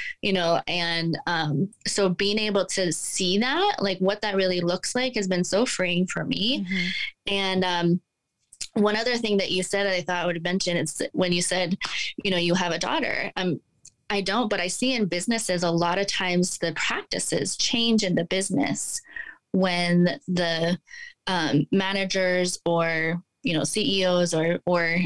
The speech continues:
Speaker 1: leaders have a daughter.
Speaker 2: Right. Right.
Speaker 1: They, their practices, like, they become more conscious. "What would I really want <laughs> for my daughter? For my, like, wouldn't I want her to have the same pay as a man?"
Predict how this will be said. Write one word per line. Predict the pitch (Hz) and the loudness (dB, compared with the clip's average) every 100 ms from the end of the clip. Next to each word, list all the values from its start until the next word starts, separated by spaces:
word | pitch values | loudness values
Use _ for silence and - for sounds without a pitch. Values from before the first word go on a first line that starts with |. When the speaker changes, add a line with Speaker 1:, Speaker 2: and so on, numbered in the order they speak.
| - | 0
Speaker 1:
leaders | 226 269 190 156 190 - - - | 0 2 2 0 -2 -6 -8 -6
have | - 185 185 | -2 0 -2
a | |
daughter. | 185 220 131 - 240 233 - 185 | -2 -2 -2 -4 -6 -8 -10 -6
Speaker 2:
Right. | 160 147 - - - _ _ _ _ _ _ | -4 -4 -8 -14 -18 _ _ _ _ _ _
Right. | 185 170 | -2 0
Speaker 1:
They, | 156 190 180 - - - 202 | 0 0 -2 -6 -10 -4 -2
their | 196 | 0
practices, | - 247 302 220 - 170 170 170 - - - - | 0 -4 -2 -4 -2 0 -2 -2 -6 -4 -4 -4
like, | 196 180 | -6 -2
they | 185 | -2
become | 190 - 226 | 0 2 4
more | 214 185 | 6 4
conscious. | 175 190 202 156 147 | 2 0 2 0 0
"What | 165 | 2
would | 247 | 2
I | 269 | 2
really | 262 262 | 2 2
want | 240 247 | 0 -2
<laughs> | - | 0
for | - | 2
my | 233 233 294 302 | 2 2 2 2
daughter? | 208 170 170 170 | 2 0 -2 -4
For | 190 | -4
my, | 202 196 | -4 -2
like, | 202 180 - - - - | -2 -2 -6 -8 -8 0
wouldn't | 190 214 226 | 2 2 2
I | 220 | 0
want | 220 226 226 | 0 0 -2
her | 226 | -2
to | 233 | -2
have | 254 233 | -4 -4
the | 247 | -6
same | 240 233 233 | -4 -4 -2
pay | 220 214 | -2 -2
as | 240 | 0
a | 220 | 2
man?" | 202 175 196 302 | 2 2 4 2